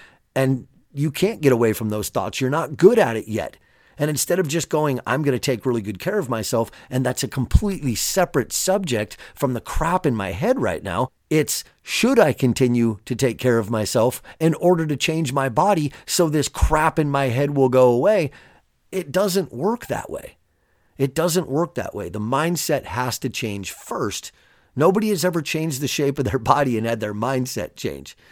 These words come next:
And you can go out into the world and look around for that. And as a matter of fact, I implore you to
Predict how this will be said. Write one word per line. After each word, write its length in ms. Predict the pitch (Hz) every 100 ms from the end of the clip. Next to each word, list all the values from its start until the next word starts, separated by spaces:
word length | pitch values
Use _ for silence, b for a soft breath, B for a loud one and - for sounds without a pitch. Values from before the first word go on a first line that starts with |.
| b
And 140 | 123 120
you 60 | 120
can 160 | 135
go 100 | 135
out 180 | 143 139
into 120 | 131
the 80 | 127
world 320 | 120 120 110
and 80 | 110
look 160 | 110 113
around 320 | 101 90 76
for 80 | 82
that. 240 | - -
And 200 | 104 98
as 160 | 113 101
a 40 |
matter 200 | 107 104
of 80 | 104
fact, 320 | - 101 98 -
I 160 | 92 101
implore 480 | 101 92 - 120 113
you 180 | 95 90
to 260 | 110 87